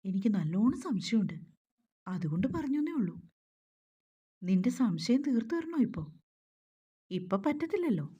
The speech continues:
അതുകൊണ്ട് വേണ്ട. എനിക്കങ്ങനെയൊന്നും ഇനിയൊരാഗ്രഹവുമില്ല. ഞാനതൊക്കെ വിട്ടു. പെണ്ണിന് നല്ലോണം ദേഷ്യമുണ്ടെന്ന് അവന് തോന്നി.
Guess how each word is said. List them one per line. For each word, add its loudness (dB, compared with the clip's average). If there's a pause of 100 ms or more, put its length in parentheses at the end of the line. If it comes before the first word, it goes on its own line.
(120)
അതുകൊണ്ട് 0
വേണ്ട. 0 (920)
എനിക്കങ്ങനെയൊന്നും -2 (180)
ഇനിയൊരാഗ്രഹവുമില്ല. -2 (420)
ഞാനതൊക്കെ -2
വിട്ടു. -2 (1120)
പെണ്ണിന് -6
നല്ലോണം 2
ദേഷ്യമുണ്ടെന്ന് 0 (200)
അവന് -4
തോന്നി. -2